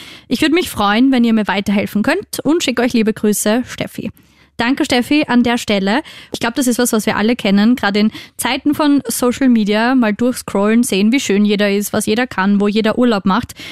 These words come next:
Und da geht's einem dann ja automatisch selber irgendwie nicht so gut, wenn man sich denkt, hm, müsste ich das nicht auch alles erreichen, diese Scheinwelt quasi. Aber zum Glück habe ich ja zwei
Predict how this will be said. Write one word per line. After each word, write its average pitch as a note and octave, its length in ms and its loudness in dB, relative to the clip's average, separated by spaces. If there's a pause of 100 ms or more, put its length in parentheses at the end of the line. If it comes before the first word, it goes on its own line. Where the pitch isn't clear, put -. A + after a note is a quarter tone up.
(160)
Und A#3 160 0
da A3+ 40 2
geht's - 260 -4
einem B3 260 2
dann B3 140 2
ja A#3+ 140 0
automatisch A#3 680 0
selber G#3 280 0
irgendwie A3+ 220 2
nicht A#3 260 0
so B3 100 -2
gut, C4 280 -2
wenn G#3+ 100 2
man A3 100 0
sich A3 140 -4
denkt, G#3+ 360 0
hm, B3 180 4 (320)
müsste B3+ 360 0
ich A#3+ 100 -4
das A3+ 180 -2
nicht A3+ 220 -2
auch G#3+ 280 -2
alles G3 440 -2 (220)
erreichen, F#3+ 600 0
diese G3 220 -2
Scheinwelt F#3 580 0
quasi. A#3 400 -2 (240)
Aber C4 240 0
zum E4 160 2
Glück C#4+ 220 -2
habe C4 160 0
ich - 80 -4
ja A3+ 120 0
zwei G#3 380 0